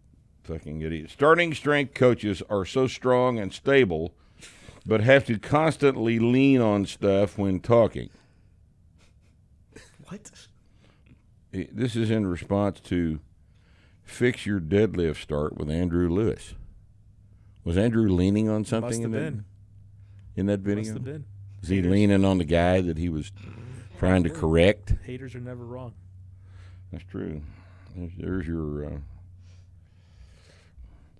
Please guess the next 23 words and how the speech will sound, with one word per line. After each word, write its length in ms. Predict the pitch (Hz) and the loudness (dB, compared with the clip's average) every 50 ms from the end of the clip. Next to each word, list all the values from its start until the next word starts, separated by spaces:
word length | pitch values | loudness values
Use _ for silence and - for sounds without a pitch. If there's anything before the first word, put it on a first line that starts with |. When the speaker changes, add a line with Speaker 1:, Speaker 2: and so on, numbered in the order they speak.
| _ _ _ _ | _ _ _ _
Speaker 1:
there's 260 | - 92 95 92 78 73 | -10 -8 -6 -6 -6 -8
your, 400 | 80 80 78 73 71 73 76 73 | -8 -8 -6 -8 -8 -8 -8 -8
uh, 120 | 76 73 65 62 - - - - _ _ - _ _ _ _ _ _ _ _ _ _ - _ - - _ _ _ _ - | -10 -10 -12 -14 -16 -20 -20 -20 _ _ -20 _ _ _ _ _ _ _ _ _ _ -20 _ -20 -20 _ _ _ _ -4
general 380 | 90 98 98 90 82 78 76 78 | -2 0 0 0 -2 -2 -2 0
rule. 340 | 85 90 87 76 71 76 80 | 0 0 0 0 -2 -4 -4
That's 160 | 80 67 - | -6 -8 -10
the 100 | - 82 | -14 -8
prime 320 | - - 85 87 82 76 69 | -4 -2 0 0 0 -2 -2
Speaker 3:
<laughs> 20 | |
Speaker 1:
directive. 520 | - - 73 78 78 76 73 78 67 65 76 | -2 -2 -2 -2 -4 -4 -6 -8 -8 -4 -2
Haters 400 | 85 87 90 82 80 78 71 69 | 0 0 0 0 -2 -4 -4 -6
are 80 | 71 | -8
never 180 | 73 78 78 71 71 | -6 -6 -6 -6 -6
wrong. 380 | 71 76 80 78 76 73 71 69 - - - - _ - - - | -6 -4 -4 -4 -4 -6 -8 -10 -16 -20 -20 -20 _ -20 -20 -20
Speaker 3:
Prime 220 | - - - - _ - | -20 -20 -20 -20 _ -20
directive. 520 | - - - - - - - - - - - - _ - _ _ | -20 -20 -20 -20 -20 -20 -20 -20 -20 -20 -20 -20 _ -20 _ _
Speaker 1:
The 40 | - - | -20 -14
prime 240 | - 90 92 92 92 87 | -10 -8 -6 -6 -6 -6
directive. 500 | 87 87 87 82 - - - 52 57 64 76 | -4 -4 -4 -6 -6 -10 -14 -16 -16 -8 -4
Haters 380 | 90 92 95 98 113 123 98 | -2 -2 0 0 -2 -2 -4
are 100 | 76 67 | -6 -10
never 300 | 69 71 71 78 82 92 | -8 -8 -8 -6 -6 -6
wrong. 340 | 92 90 78 64 50 50 - | -8 -8 -10 -12 -12 -14 -20